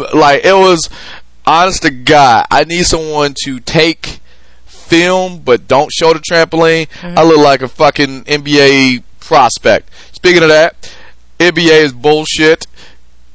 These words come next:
Speaker 2: Wow.
Speaker 1: Uh, I am watching D-League right now. I know the D-League is bullshit. We got that playing on in the back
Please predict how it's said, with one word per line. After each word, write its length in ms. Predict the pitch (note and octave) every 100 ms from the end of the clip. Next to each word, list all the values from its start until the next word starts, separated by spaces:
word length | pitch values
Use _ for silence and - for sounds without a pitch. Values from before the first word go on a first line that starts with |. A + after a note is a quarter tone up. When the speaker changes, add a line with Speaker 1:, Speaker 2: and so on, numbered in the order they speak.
| -
Speaker 2:
Wow. 220 | C#3+ G3
Speaker 1:
Uh, 320 | C#3+ C#3+ C3+
I 200 | - C#3+
am 300 | D3+ D3 B2+
watching 800 | C3 D#3 F3 - G3+ G3 G3 F#3+ - - -
D-League 500 | A#2+ E3+ F#3 E3+ E3+ C#3
right 280 | D3 C#3+
now. 340 | C#3 C3+ B2+ A#2+
I 140 | A#2+
know 220 | C#3 D3+ D#3
the 60 |
D-League 540 | C3+ D3 D3+ C#3 C#3 B2+
is 80 | G#2+
bullshit. 460 | A#2 A#2 G#2+ F#2
We 120 | G2
got 180 | A2 B2+
that 160 | D3 C#3
playing 220 | D#3+ D#3
on 180 | D#3 D#3+
in 100 | D#3+
the 60 |
back 560 | D#3+ E3 D#3+ D3+ - -